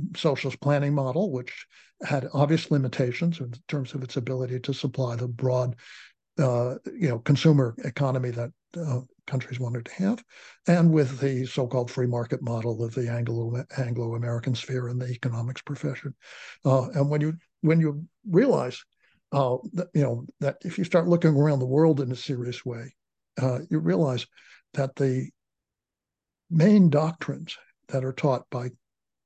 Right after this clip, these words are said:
conventional, classical, neoclassical, mainstream economists in the United States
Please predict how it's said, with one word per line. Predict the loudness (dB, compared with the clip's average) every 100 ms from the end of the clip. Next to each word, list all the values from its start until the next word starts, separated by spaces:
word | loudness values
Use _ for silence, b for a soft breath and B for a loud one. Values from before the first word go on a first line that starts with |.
| _ _
conventional, | -2 4 4 4 4 4 2 -4 _ _ _ _ _ -4
classical, | -2 0 -4 -6 4
neoclassical, | 6 6 4 2 2 -2 -2 -2
mainstream | -2 -2 -2 -2 -2
economists | -2 -4 -2 -4 -6 -8
in |
the | -8
United | -6 -8
States | -8 -10